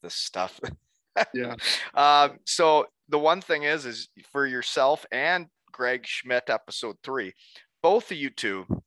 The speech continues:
Speaker 1: were guys that started in the Oberliga and worked your way up to the D E L A. So, um, I guess we will, we'll get to that, but that's impressive 'cause not many guys do that. Most guys don't get out of the Oberliga. You go over there,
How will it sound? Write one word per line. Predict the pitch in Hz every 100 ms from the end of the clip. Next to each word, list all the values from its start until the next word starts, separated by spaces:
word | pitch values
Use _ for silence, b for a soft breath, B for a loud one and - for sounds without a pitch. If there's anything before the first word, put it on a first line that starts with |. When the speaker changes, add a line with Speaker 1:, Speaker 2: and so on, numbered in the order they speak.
| -
Speaker 1:
were | 113
guys | 101 117 120 120 -
that | 95
started | - - 135 147 147
in | 135
the | 123
Oberliga | 110 120 117 104 92 92 95 - b b b -
and | 101 101
worked | 107 - - 131
your | 113
way | 110 107
up | 107 - -
to | 95
the | 92
D | 80 107 101
E | 101 95
L | 92 85 87
A. | 98
So, | - 117 104 - B B -
um, | 110 113 113 104 92 - - _
I | 110
guess | 127 151 - - _ _
we | 123 131
will, | 131 135 - 156
we'll | 165
get | 131 135
to | -
that, | 101 101
but | 107
that's | 123 -
impressive | 110 - 117 - 92 85
'cause | - 90
not | 113 107
many | 107 107
guys | 107 104 95
do | 113 110
that. | 104
Most | 131 160
guys | - 135 110
don't | 131 123
get | 120
out | 110 113
of |
the | 95
Oberliga. | 110 113 98 90 92
You | 123
go | 151 147 151
over | 147 156
there, | 151